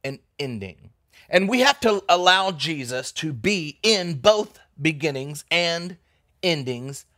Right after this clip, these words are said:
alike, right? Before we move on, um, into a, uh, new beginning,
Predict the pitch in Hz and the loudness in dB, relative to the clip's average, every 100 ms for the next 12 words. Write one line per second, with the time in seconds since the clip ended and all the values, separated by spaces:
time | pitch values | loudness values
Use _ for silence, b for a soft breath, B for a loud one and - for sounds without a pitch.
0 | _ _ 165 180 - - - - _ - | _ _ -2 -2 -4 -8 -14 -20 _ -2
1 | 175 208 - b b - 180 233 240 240 | -2 -2 -8 b b 2 4 6 6 4
2 | 220 196 180 208 214 170 180 - b b | 2 2 4 4 4 2 -2 -10 b b
3 | - 165 156 147 - 147 - _ _ 185 | 0 2 2 0 -6 -12 -12 _ _ 2
4 | 190 151 185 170 160 - - 151 147 143 | 2 0 -2 -2 -4 -6 -2 0 0 -2
5 | - 143 135 123 151 165 196 165 143 208 | -4 0 0 -2 -2 0 2 0 0 0
6 | 156 170 | 0 -8